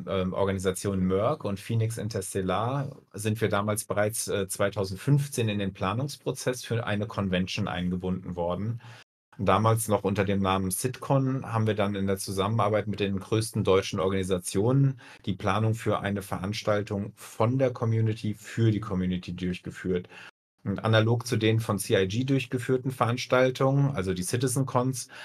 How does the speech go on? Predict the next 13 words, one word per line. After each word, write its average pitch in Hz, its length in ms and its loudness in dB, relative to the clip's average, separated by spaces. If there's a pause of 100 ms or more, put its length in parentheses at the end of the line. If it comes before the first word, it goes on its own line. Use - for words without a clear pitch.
(160)
wollten 113 300 6
wir 107 160 4
immer 143 220 2
für 131 180 -2
die 90 160 -4
deutschsprachige 113 1040 2
Community 127 720 2
ein 113 120 2
Eventformat 104 840 0
haben 101 240 2
für 95 220 -2
die 113 180 -2
Zeit, 120 420 2